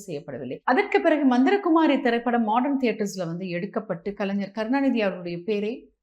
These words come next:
அங்கே அழகாக பதிவு செய்திருந்தாங்க அப்படின்ற விடயத்தையும் பார்க்கலாம்.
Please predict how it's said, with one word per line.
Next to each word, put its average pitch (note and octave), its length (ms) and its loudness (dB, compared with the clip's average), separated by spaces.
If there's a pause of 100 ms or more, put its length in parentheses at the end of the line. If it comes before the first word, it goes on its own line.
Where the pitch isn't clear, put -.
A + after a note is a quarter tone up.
அங்கே F#3+ 260 -6
அழகாக G3+ 560 -2
பதிவு A3 440 -2
செய்திருந்தாங்க D#3 520 -6
அப்படின்ற D3 340 -8
விடயத்தையும் D#3+ 580 -6
பார்க்கலாம். - 380 -14